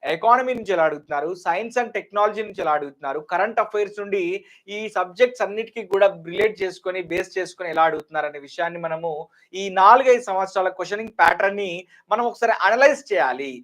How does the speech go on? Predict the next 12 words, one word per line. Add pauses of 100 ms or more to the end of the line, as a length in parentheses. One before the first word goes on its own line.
(220)
అనలైజ్
చేసుకుంటేనే
మనము (480)
ఖచ్చితంగా (360)
ఇప్పుడు
ఎలా
ప్రిపేర్
అవ్వచ్చు
అనే
విషయాన్ని
మనము (340)
నేర్చుకోవచ్చు.